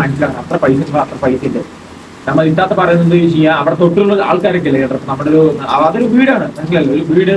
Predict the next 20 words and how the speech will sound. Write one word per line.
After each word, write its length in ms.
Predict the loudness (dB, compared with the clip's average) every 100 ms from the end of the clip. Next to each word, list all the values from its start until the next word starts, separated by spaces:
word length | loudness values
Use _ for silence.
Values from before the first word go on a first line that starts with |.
| 0
പ്ലസ് 220 | -4 0
ഒരു 60 | 2
ഓഫീസ് 260 | 2 0 0
തന്നെയാണ്, 320 | 0 0 0 -4 -8 -20 -20 0
ഒരു 80 | 2 4
നമ്മുടെ 200 | 2 2 2
യേശുവിന്റെ 380 | 2 2 0 2
ഒരു 100 | 2 2
സ്തൂപൊക്കെ 360 | 2 2 2 2
വെച്ചിട്ടുള്ള 280 | 0 2 2
ഓഫീസ് 180 | 2 0
തന്നെയാണ്. 220 | 0 -2 -4
അത് 60 | -4
യേശു 160 | -2 0
ദേവാലയം 420 | 2 2 2 2 4
പോലെ 140 | 4 2
കിടന്നത്, 260 | 0 -2 -4 -4
അവർ 100 | -2 0
ദേവാലയം 320 | 2 2 2
പോലെ 120 | 2